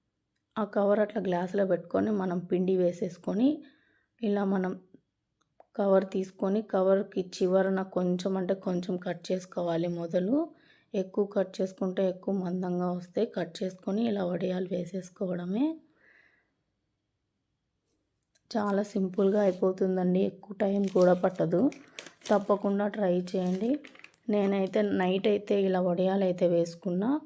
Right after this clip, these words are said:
నెక్స్ట్ డే ఎండలో పెట్టినప్పుడు సగం అయితే ఆరిపోయినాయి. నెక్స్ట్ డే అనే ఇది నేను చూపించేది. ఇప్పుడు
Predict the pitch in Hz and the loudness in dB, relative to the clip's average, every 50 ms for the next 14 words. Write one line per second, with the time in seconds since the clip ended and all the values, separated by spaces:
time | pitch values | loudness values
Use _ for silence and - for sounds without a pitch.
0 | - - - - _ _ _ _ _ - 214 202 202 196 196 - - 214 196 214 | -10 -20 -20 -20 _ _ _ _ _ -2 0 0 0 0 -2 0 0 2 2 2
1 | 220 226 214 190 - - - - - - - _ _ _ _ _ _ _ _ _ | 2 2 2 0 -2 -6 -20 -20 -20 -20 -20 _ _ _ _ _ _ _ _ _
2 | - 208 196 196 185 190 196 202 220 220 202 196 185 190 220 190 180 185 190 208 | 2 4 4 4 6 4 4 4 4 4 2 0 0 0 0 -2 -2 0 -2 -2
3 | 214 262 262 - 220 190 202 196 196 202 190 190 196 214 202 190 185 185 190 190 | -2 -2 -2 0 0 0 2 2 0 0 0 -2 -4 -4 -4 -4 -4 -4 -4 -4
4 | - 190 185 185 185 220 269 294 302 - - _ _ _ _ _ _ _ _ - | -4 -2 -2 0 0 2 2 0 0 -4 -10 _ _ _ _ _ _ _ _ -2
5 | 202 190 196 196 - - - 220 214 220 220 220 214 208 214 233 233 214 185 180 | 0 0 0 0 -2 0 2 2 4 4 4 2 2 2 2 2 2 2 2 2
6 | 180 196 254 269 262 220 190 190 - - 190 180 185 190 180 180 - 185 175 175 | 4 4 6 6 6 4 4 0 -2 -4 -4 -2 -2 -4 -4 -2 0 0 2 2
7 | 165 165 165 - 190 | 0 0 0 0 2